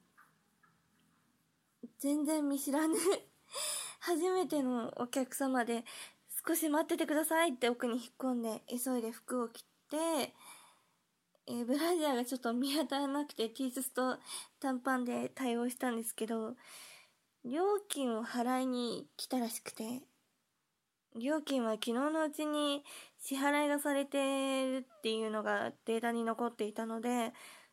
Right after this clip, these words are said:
そのことを話したら、こう、部屋に戻ろうと引き返すんですよ、お客様が。で、見たこともない顔で、地元の人じゃないみたいだったので、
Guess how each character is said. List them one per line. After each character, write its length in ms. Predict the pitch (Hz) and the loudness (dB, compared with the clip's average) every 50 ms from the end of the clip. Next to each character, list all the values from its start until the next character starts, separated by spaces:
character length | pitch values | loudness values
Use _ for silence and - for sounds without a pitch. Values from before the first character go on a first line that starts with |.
| _ _ - | _ _ -14
そ 200 | - - 220 220 | -12 -8 -4 -2
の 120 | 233 247 | -2 0
こ 140 | 240 254 247 | 0 0 0
と 160 | 269 269 254 | 2 2 2
を 40 | 240 | 2
話 280 | 247 233 226 240 247 | 2 0 0 0 0
し 60 | 254 - | 0 0
た 120 | - 247 | 0 0
ら、 220 | 233 226 220 220 - - - - _ _ _ _ _ _ _ _ - | 0 0 -2 -4 -8 -18 -20 -20 _ _ _ _ _ _ _ _ -12
こ 280 | - - 220 214 214 233 | -8 -6 -4 -4 -4 -6
う、 20 | 226 | -2
部 80 | 240 | 0
屋 160 | 294 339 370 | 2 4 4
に 140 | 370 359 302 | 4 2 2
戻 280 | 262 240 240 233 240 240 | 2 2 2 2 0 0
ろ 140 | 233 247 240 | 2 0 0
う 40 | |
と 280 | 233 - 220 233 - - - _ _ _ - - - | 0 -2 -4 -4 -4 -6 -12 _ _ _ -20 -10 -6
引 80 | - 240 | -4 -2
き 40 | 240 | 0
返 380 | 269 262 262 254 240 240 233 | 2 2 2 2 0 0 -2
す 240 | 226 - - 226 214 | -4 -6 -8 -8 -8
ん 80 | 208 214 | -8 -8
で 100 | 220 214 | -8 -8
す 120 | - 240 | -8 -8
よ、 60 | 220 | -8
お 20 | 208 | -10
客 220 | - - 214 214 | -10 -10 -10 -10
様 300 | - - 240 226 214 208 | -8 -6 -6 -6 -6 -8
が。 180 | 202 - 226 - - - - - - - - - - - - - _ _ _ - | -10 -10 -10 -12 -12 -16 -20 -20 -20 -20 -20 -20 -20 -20 -20 -20 _ _ _ -8
で、 220 | - - 233 220 | -6 -4 -2 0
見 180 | 226 233 269 269 | 0 0 0 0
た 140 | 320 302 294 | 0 0 2
こ 120 | 294 285 | 2 0
と 140 | 269 - 254 | 0 0 0
も 180 | 247 247 247 240 | 0 2 0 0
な 180 | 233 247 254 | 2 2 0
い 80 | 247 247 | 0 -2
顔 280 | - - 254 226 220 | -2 -2 0 0 0
で、 160 | 220 226 220 208 | 0 0 -2 -2
地 160 | 214 226 220 | -4 -4 -4
元 280 | 240 285 320 320 349 | -2 -2 0 0 0
の 140 | 349 349 359 | 0 0 -2
人 260 | 359 - - 370 359 | -4 -2 -2 0 0
じ 60 | 339 294 | 2 2
ゃ 80 | 262 | 2
な 180 | 247 254 269 285 | 2 2 2 2
い 60 | 277 | 0
み 140 | 262 240 233 | 0 -2 -2
た 160 | 240 233 240 | -2 -2 -2
い 80 | 226 214 | -2 -4
だ 80 | 214 | -6
っ 20 | 214 | -8
た 200 | - - 233 226 | -8 -8 -6 -6
の 140 | 214 220 | -6 -6
で、 400 | - 220 214 220 220 214 220 233 | -6 -6 -6 -6 -6 -6 -6 -8